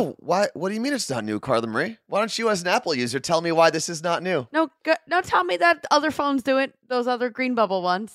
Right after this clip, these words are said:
Speaker 2: Yeah, you mean how Samsung already has one? Google
Speaker 1: Yeah.
Speaker 2: announced that they're gonna have one as well.
Speaker 1: And now this is where I get to say, yeah,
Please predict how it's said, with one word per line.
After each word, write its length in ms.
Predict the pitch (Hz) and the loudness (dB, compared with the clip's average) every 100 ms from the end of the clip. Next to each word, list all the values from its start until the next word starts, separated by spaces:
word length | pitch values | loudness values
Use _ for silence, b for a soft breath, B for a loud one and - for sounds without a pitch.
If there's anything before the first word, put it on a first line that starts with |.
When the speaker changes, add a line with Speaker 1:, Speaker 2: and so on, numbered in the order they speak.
| _ | _
Speaker 2:
Yeah, 140 | 180 214 | 0 2
you 120 | 175 | 2
mean 160 | 170 165 | 0 2
how 140 | 151 | 2
Samsung 560 | - 156 160 156 156 156 | 2 0 0 0 0 2
already 180 | 156 | 2
has 260 | 156 156 147 | 4 4 4
one? 200 | 160 156 | 4 2
Google 280 | 143 160 247 | 0 2 4
Speaker 1:
Yeah. 80 | 196 | 4
Speaker 2:
announced 260 | 156 160 | 4 2
that 100 | 143 | 0
they're 160 | 135 147 | 2 4
gonna 140 | 156 | 2
have 180 | 156 156 | 2 2
one 140 | 156 143 | 2 -2
as 100 | 139 | 0
well. 240 | 147 208 | 2 4
Speaker 1:
And 100 | 302 | 4
now 140 | 320 | 2
this 220 | 302 392 392 | 2 -2 -4
is 100 | 370 | 2
where 180 | 330 | 4
I 140 | 302 294 | 6 4
get 220 | 277 277 | 2 0
to 100 | 277 | -2
say, 380 | - 277 269 330 _ | 4 6 4 0 _
yeah, 300 | 233 311 220 | -2 2 2